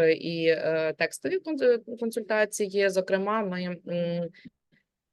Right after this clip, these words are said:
е, надаємо психологічну підтримку. Це такий основний аспект нашої гарячої лінії, е, підліткам, дітям, молодим людям, батькам, які звертаються щодо дітей. І основний акцент — це захист прав дитини. Тобто,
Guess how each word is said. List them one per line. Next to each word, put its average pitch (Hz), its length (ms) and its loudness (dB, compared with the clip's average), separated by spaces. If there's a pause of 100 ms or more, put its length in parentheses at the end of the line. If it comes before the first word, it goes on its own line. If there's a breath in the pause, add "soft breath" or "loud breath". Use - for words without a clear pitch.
(280)
е, 180 460 4
надаємо 196 680 2 (120)
психологічну 196 680 -2
підтримку. 247 420 -2
Це 190 160 0
такий 185 220 -2
основний 185 520 -2
аспект 208 400 -4
нашої 226 300 -4
гарячої 214 420 -2
лінії, 202 420 0
е, 170 460 4
підліткам, 202 720 -2
дітям, 185 680 0
молодим 170 440 2
людям, 185 320 2
батькам, 175 380 -2
які 160 200 -4
звертаються 160 560 0
щодо 165 240 0
дітей. 233 460 -2
І 202 280 0
основний 196 360 0
акцент — 247 400 -2
це 208 120 4
захист 185 400 -2
прав 165 200 -2
дитини. 143 520 -4
Тобто, - 320 -2